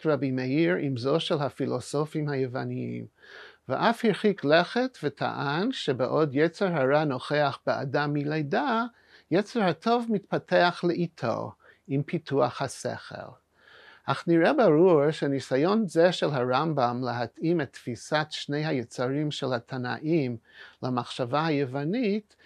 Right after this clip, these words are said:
אינו משקף את משמעותם המקורית של דברי רבי מאיר. רבי מאיר רואה ביצר הטוב ויצר הרע שתי נטיות שוות, המובנות לתוך ליבו של כל אדם ואדם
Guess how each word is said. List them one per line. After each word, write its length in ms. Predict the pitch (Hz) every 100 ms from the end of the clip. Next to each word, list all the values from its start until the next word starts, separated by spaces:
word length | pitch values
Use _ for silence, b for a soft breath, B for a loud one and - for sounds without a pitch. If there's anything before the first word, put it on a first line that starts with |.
| B B B
אינו 360 | 156 170 285 339
משקף 580 | - 185 - 196 185 175
את 140 | 151
משמעותם 800 | 139 120 - 120 123 - 156 175
המקורית 720 | 147 123 - 127 127 147 -
של 200 | - 123 120
דברי 440 | 127 110 113 120 120
רבי 240 | 117 117
מאיר. 500 | 117 117 107 110 110 120 _ B B B B B 143
רבי 220 | 151 160
מאיר 440 | 160 156 208 269 277
רואה 280 | 165 156 185
ביצר 540 | 151 135 156 160 202
הטוב 440 | 139 - 165 175 165
ויצר 460 | 135 143 151 185 139
הרע 440 | 127 127 135 160 165 b b
שתי 360 | - - 196 254
נטיות 640 | 262 - 160 151 151 156
שוות, 840 | - 139 117 147 156 110 - - - B B B
המובנות 640 | 139 139 117 143 175 196
לתוך 440 | 170 - 165 147 139
ליבו 400 | 131 117 151 160
של 220 | - 120
כל 300 | - 147 160
אדם 400 | 139 127 131 135 127
ואדם 640 | 143 127 113 123 123 123